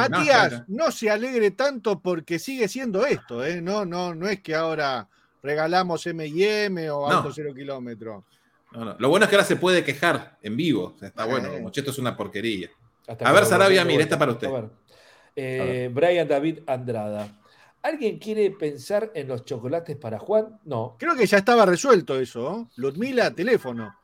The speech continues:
Speaker 2: Mira, justito, co-, un comentario más abajo, Ludmila dice, "El nueve ahí estaremos en vivo,
Speaker 1: Bien.
Speaker 2: con alguna sorpresa para ustedes también".
Speaker 1: Sí.
Speaker 4: Yo lo escucho.
Speaker 3: Vamos.
Speaker 1: Pero
Speaker 2: No,
Speaker 1: lee
Speaker 2: igual
Speaker 1: los,
Speaker 2: ya.
Speaker 1: lee los sub-,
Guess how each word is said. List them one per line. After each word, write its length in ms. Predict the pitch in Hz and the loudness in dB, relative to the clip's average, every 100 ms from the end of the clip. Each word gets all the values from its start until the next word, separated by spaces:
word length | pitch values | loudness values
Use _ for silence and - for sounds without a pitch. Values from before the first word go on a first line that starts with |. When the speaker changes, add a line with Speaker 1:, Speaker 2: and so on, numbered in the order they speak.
| _ _ _ _ - - - - - | _ _ _ _ -18 -16 -18 -16 -8
Speaker 2:
Mira, 240 | 151 165 | 2 4
justito, 500 | 143 226 208 190 143 139 | 6 4 4 2 2 4
co-, 180 | - | 4
un 120 | 185 208 | 4 4
comentario 460 | 202 185 208 202 | 4 4 4 6
más 160 | 185 - | 4 4
abajo, 340 | 190 214 - 196 | 4 4 2 -2
Ludmila 360 | 151 156 165 | -2 -4 0
dice, 280 | 151 123 - | 0 0 -4
"El 60 | 127 | -4
nueve 200 | 170 170 | -2 0
ahí 80 | 165 | 0
estaremos 440 | 151 156 165 151 | -2 -2 -2 -4
en 120 | 139 | -4
vivo, 300 | 151 190 196 190 | 0 2 0 -2
Speaker 1:
Bien. 180 | 151 113 | -12 -6
Speaker 2:
con 200 | - 151 | 2 4
alguna 360 | 147 151 202 185 | 4 4 2 2
sorpresa 400 | 170 147 175 160 | 0 -2 0 0
para 120 | 135 | 0
ustedes 300 | 120 160 139 | 0 0 0
también". 460 | 139 113 98 90 - _ _ _ - | 0 -4 -6 -10 -14 _ _ _ -20
Speaker 1:
Sí. 120 | 131 113 | -12 -6
Speaker 4:
Yo 80 | |
lo 100 | 156 | -4
escucho. 280 | 170 - 139 | -4 -4 -2
Speaker 3:
Vamos. 640 | 113 117 110 98 98 92 - - - - - - - - - - - 233 214 208 - - | 0 0 0 -4 -12 -18 -20 -20 -20 -16 -14 -12 -6 -6 -6 -10 -8 -8 -8 -10 -14 -4
Speaker 1:
Pero 160 | 160 | -2
Speaker 2:
No, 40 | 170 | 2
Speaker 1:
lee 200 | 196 160 | 6 8
Speaker 2:
igual 160 | 156 185 | 8 8
Speaker 1:
los, 80 | |
Speaker 2:
ya. 340 | 160 143 127 185 | 6 6 4 2
Speaker 1:
lee 120 | 190 | 2
los 140 | 208 196 | 4 4
sub-, 200 | 202 | 2